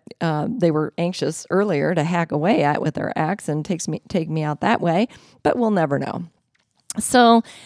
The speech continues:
that episode landed, landed me in a hospital in the capable care of a very wise emergency room physician and a referral to immediately see a cardiologist.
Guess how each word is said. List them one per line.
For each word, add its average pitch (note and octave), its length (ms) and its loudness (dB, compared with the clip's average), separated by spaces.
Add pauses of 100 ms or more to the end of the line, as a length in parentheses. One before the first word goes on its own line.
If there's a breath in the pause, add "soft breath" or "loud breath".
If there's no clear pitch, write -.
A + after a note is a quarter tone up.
that A#3+ 420 2
episode G3 640 4
landed, F3 800 2
landed G3+ 440 2
me F3+ 160 0
in F#3 120 0
a F3 60 -2
hospital D#3 680 0
in D#3 180 0
the D3 80 -4
capable G#3 600 0
care D#3 480 0
of D3 160 0
a D3+ 80 2
very E3+ 580 2
wise D3 600 0
emergency D#3 680 -2
room D#3 260 0
physician D3+ 640 0 (480 loud breath)
and F3+ 220 6
a G3+ 40 6
referral G#3 600 4
to E3+ 160 2
immediately D#3 1080 2
see D#3+ 280 0
a D3+ 80 2
cardiologist. C#3+ 1040 -2